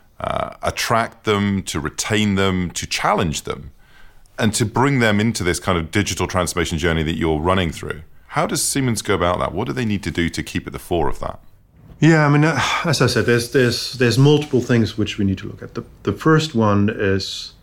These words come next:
Speaker 2: when you have an organization like Siemens, which has reinvented itself, it knows it needs to reinvent itself, especially when it's seen that certain things fail in the big time, like the telecom en-, environment. So you need a ground which is open. Some, an organization which is arrogant and think they are the best in the world, it's very difficult to be innovative. So that's the first thing. So you need a,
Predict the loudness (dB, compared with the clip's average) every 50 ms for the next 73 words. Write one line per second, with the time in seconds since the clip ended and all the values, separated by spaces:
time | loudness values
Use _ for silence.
0 | -20 -20 -20 -2 2 4 6 6 6 6 4 4 4 2 2 2 0 0 2 2
1 | 0 0 0 -2 -2 -2 -2 0 0 0 0 0 -2 -4 -2 -2 -4 -4 -4 -8
2 | -14 -20 -20 -20 -20 -6 2 4 6 6 8 6 6 4 4 2 2 0 0 0
3 | 0 0 0 -2 -2 2 4 6 6 4 4 2 0 0 0 0 -2 -4 -4 -2
4 | -2 -2 -2 -2 -2 -2 -4 -4 -2 0 0 0 0 -2 -8 -4 -2 -2 -2 0
5 | 0 2 2 2 2 0 0 -2 -2 0 2 2 2 2 0 -2 -2 -2 -2 0
6 | -2 -2 -2 -2 -2 -2 -6 -4 0 0 2 2 0 0 -2 -4 -4 -4 -6 -8
7 | -8 -8 -6 -4 -2 -2 -4 -4 -6 -10 -14 -16 -10 -6 -4 -4 -4 -4 -6 -8
8 | -8 -6 -8 -8 -8 -6 -6 -6 -4 -4 -4 -4 -6 -8 -10 -12 -16 -18 -18 -18
9 | -20 -20 -14 -10 -2 2 4 6 6 6 4 0 -6 -16 -20 -20 -6 -4 -2 2
10 | 4 4 4 4 4 4 2 2 0 0 0 0 0 0 -2 -4 -10 -10 -14 -20
11 | _ _ -12 -2 2 2 2 2 2 -2 -6 -6 0 4 4 6 6 6 6 4
12 | 4 4 2 2 0 0 -2 0 2 4 4 4 4 4 2 2 2 2 2 2
13 | 2 2 2 2 2 2 0 0 0 0 -2 0 0 0 2 2 2 2 0 -2
14 | -4 -8 -10 -2 0 2 2 2 0 -2 -4 -4 -8 -10 -10 -16 -18 -12 -12 -8
15 | -6 -4 -4 -4 -6 -10 -16 -16 -12 -6 -2 2 2 2 2 2 0 -2 -2 -2
16 | -4 -6 -6 -8 -14 -14 -16 -6 -4 0 2 4 4 4 4 4 2 0 0 -2